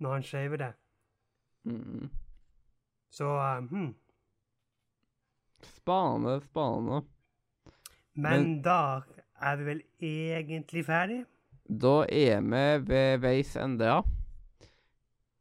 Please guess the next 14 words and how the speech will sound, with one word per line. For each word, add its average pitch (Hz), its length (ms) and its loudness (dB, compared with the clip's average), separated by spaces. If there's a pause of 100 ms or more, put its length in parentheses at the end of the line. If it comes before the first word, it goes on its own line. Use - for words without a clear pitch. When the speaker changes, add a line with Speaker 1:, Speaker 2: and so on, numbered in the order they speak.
(320)
Speaker 2:
Da 143 80 -2
må 165 140 -2
vi 127 240 -4
bare 147 140 -2
si 139 180 -2 (320)
tusen 120 1040 -8
hjertelig 120 260 -4
takk 135 160 -2 (180)
for - 120 -6 (160)
at 117 100 -6
du 117 100 -4
hørte 123 320 0
på - 180 -4
oss. - 280 -12